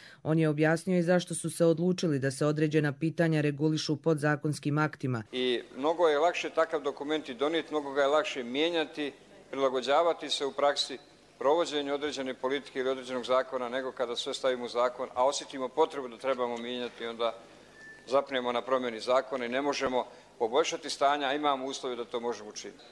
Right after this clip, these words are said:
Speaker 2: Ali ono što trebamo imati u vidu jeste da Republika Srpska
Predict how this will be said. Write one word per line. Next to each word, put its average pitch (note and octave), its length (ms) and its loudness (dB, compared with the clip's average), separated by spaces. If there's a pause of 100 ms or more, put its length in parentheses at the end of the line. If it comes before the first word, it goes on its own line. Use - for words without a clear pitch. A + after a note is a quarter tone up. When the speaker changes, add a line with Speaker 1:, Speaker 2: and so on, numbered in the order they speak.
(120)
Speaker 2:
Ali C3+ 240 2
ono D3 220 0
što C3+ 120 -12
trebamo C#3+ 380 2
imati C#3 280 -2
u - 20 -6
vidu C3+ 220 0
jeste C3 320 0
da A#2+ 260 0 (540)
Republika D3 440 0
Srpska C#3 460 2